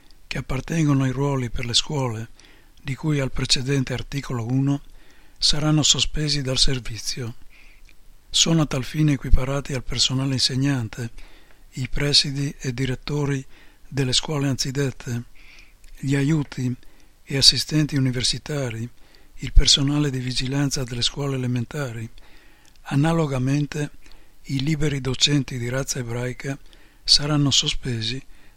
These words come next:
dall'esercizio della libera docenza. Articolo quattro.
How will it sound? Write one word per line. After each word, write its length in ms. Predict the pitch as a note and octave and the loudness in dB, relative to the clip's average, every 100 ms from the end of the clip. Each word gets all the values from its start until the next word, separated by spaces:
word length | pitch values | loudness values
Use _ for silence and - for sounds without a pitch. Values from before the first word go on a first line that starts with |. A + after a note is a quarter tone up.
| - | -18
dall'esercizio 960 | - D3 C#3+ C3 D3+ - A#2 G#2+ C#3 B2+ | -6 -2 0 0 0 -2 -4 -4 -6 -6
della 240 | C3+ C3 C3 | -4 -2 0
libera 380 | C3 D3 D3+ C#3+ | -2 -2 -2 -2
docenza. 720 | C#3+ - B2+ G2+ - A2+ A#2 - - - - - - - - - - - | -2 0 0 -2 -6 -8 -8 -12 -14 -16 -20 -20 -20 -20 -20 -20 -20 -6
Articolo 520 | C3 - E3 D#3+ C#3+ | -6 -4 -2 0 -2
quattro. 600 | - A#2+ G#2+ - A#2+ | -4 -6 -6 -8 -8